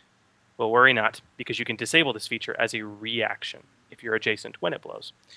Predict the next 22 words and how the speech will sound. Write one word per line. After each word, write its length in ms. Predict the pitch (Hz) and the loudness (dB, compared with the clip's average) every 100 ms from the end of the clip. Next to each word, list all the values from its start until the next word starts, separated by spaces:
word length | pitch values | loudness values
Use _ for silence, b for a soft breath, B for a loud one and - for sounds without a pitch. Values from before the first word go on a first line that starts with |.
| b b _ - | b b _ -6
Uh, 300 | 113 113 113 | 0 2 2
this 180 | 175 202 | 2 2
is, 100 | 254 | 4
this 180 | 370 - | 6 6
is 120 | 262 | 6
really 200 | 330 320 | 6 6
cool. 320 | - 262 240 | 8 8 10
I, 80 | 180 180 196 | 6 6 6
I, 40 | |
what 160 | 220 285 | 8 8
I 80 | 311 | 8
can 120 | 220 | 4
see 280 | - 226 185 | 2 2 2
this 220 | 180 - | 0 0
used 180 | 190 - | -2 0
for, 120 | 190 | 2
guys, 320 | 180 185 185 - b b | 6 8 6 4 b b
and 140 | - | 0
picture 280 | - 226 - | 2 2 4
this 180 | 175 143 | 4 6
with 140 | 143 | 6
me: 160 | 135 135 | 6 2